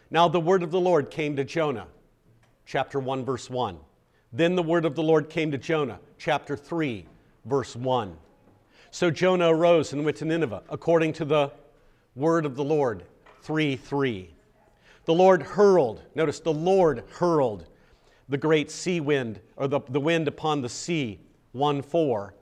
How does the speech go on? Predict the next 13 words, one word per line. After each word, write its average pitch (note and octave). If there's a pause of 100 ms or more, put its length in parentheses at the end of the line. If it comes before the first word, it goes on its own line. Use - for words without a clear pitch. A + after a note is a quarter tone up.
(440)
"that D3+
cut F3
off D#3+
Jonah's D#3+
getaway C3 (240)
or D3
evasion C#3 (580)
and D#3
confronted F3
the D3
pagan D3+
sailors D#3
with," E3+